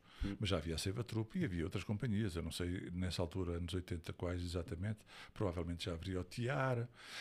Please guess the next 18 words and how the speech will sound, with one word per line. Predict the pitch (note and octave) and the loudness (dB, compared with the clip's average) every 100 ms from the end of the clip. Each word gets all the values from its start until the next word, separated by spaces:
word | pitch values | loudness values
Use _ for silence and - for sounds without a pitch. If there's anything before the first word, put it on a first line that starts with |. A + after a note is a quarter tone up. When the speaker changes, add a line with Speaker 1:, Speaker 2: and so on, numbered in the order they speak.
| - | -4
Speaker 2:
Já | - A#2 | 4 6
havia | G#2+ | 6
a | G2 | 4
Companhia | A#2 G#2+ G#2 G2+ | 2 4 4 6
Teatro | A2+ G#2 | 6 4
Braga, | A2 G#2 F#2 | 6 4 4
que | F#2 | 2
na | G2+ | 2
altura | F#2+ A2+ | 4 4
estava | G2+ - A2+ F#2+ F#2+ | 4 4 4 4 4
no | G2+ | 2
Porto, | A#2+ A#2 B2 B2 - A#2+ | 2 4 4 4 -2 -8
sediada | A2+ F#2+ F2 E2 | -4 -4 -4 -4
no | F#2 | -4
Porto. | F#2+ A#2+ A#2+ - - - - - | -4 -2 -4 -6 -18 -18 -14 -4
Chamava-se | - F#2 F2+ F2 - | -2 0 0 0 0
Cena. | G#2+ - A#2+ G#2+ G#2+ A2+ - - | 0 2 4 4 2 -2 -8 -12
Speaker 1:
Cena. | - - G2 F2+ | -8 -2 -2 -2